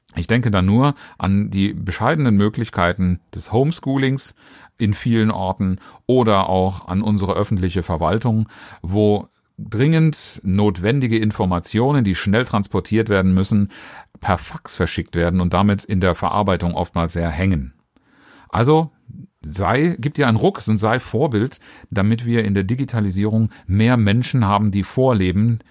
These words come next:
welche Chancen wir, ja, bisher verpasst haben, aber in Zukunft nutzen wollen.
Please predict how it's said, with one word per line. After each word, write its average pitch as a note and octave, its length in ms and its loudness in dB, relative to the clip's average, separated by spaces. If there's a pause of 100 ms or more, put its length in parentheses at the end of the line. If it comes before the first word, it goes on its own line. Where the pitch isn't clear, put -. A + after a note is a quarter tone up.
(100)
welche F#2 260 0
Chancen G2 580 -2
wir, F#2 520 0 (320)
ja, - 120 -6
bisher G#2+ 320 0
verpasst - 400 -2
haben, G#2 160 2
aber F2+ 160 2
in F2 80 0
Zukunft F2+ 340 -4
nutzen A#2 320 -4
wollen. B1+ 300 -12